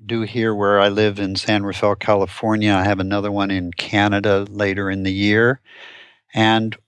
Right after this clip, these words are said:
we're doing a lot of seminal work now, raising funds for our work with relief from human trafficking, sexual trafficking. So we've just translated the protocol into Nepali and Hindi,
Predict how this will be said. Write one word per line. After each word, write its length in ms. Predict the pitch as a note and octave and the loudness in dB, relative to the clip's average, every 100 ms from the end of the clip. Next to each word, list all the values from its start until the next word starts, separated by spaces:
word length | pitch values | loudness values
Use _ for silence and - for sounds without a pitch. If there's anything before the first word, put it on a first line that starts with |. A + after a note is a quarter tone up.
| _ _ | _ _
we're 120 | C3 | -2
doing 300 | B2+ C#3 F#3+ | 0 2 2
a 80 | D3+ | 4
lot 240 | A#2+ B2 C3+ | 4 4 2
of 100 | G2+ | 0
seminal 580 | - C#3+ C3 B2 A2 | -2 0 -2 -2 -4
work 240 | G2+ B2+ - - | 0 0 -2 -4
now, 680 | G#2 G2+ G#2 G#2 G#2 G2 F#2+ | -2 2 2 0 -2 -4 -6
raising 560 | G#2+ A2 A2 A#2 G2+ | -4 -4 -4 -4 -6
funds 680 | F#2 - A2 A2+ A2 G#2+ F#2+ | -8 -2 2 2 0 -2 -4
for 760 | - - A2 G#2 G2+ G2+ G2+ G2+ | -6 -10 -8 -4 -2 0 -2 -2
our 260 | G#2+ G#2 | 0 0
work 400 | G2 G#2 G#2+ - - | 0 0 0 -2 -12
with 560 | G#2 G2+ G2+ F#2 - - | -4 0 2 0 -10 -16
relief 480 | F#2+ G#2 G#2 A#2+ A#2 | -4 -2 2 2 2
from 280 | - - G2 | 0 -4 -2
human 520 | G#2 G#2+ G2+ G2 F#2 - - | -2 0 0 0 -4 -8 -4
trafficking, 640 | - A2 B2 - - F2+ | 2 2 2 -2 -6 -8
sexual 420 | - A2 - - | -4 -4 -4 -8
trafficking. 640 | F#2+ G#2 G2+ - - G2 F2 | -4 -2 -2 -4 -10 -14 -12
So 200 | - G2 | -8 -6
we've 220 | G2 F#2+ | -4 -4
just 280 | G#2 G#2+ - | -2 -2 -2
translated 600 | A2 G2 F#2+ G2 F#2+ F#2+ | -2 -2 0 0 0 -2
the 60 | F2 | -4
protocol 600 | - G2 F#2+ G2 F#2+ F#2 | -2 -2 0 0 2 2
into 200 | F2 F2+ | -2 -6
Nepali 800 | F#2 F2+ - G2 F#2 F#2 G2 F#2 | -8 -8 -2 2 4 4 0 -2
and 120 | D#2+ | -4
Hindi, 500 | A2 G2 G2 G2 | -6 -2 0 0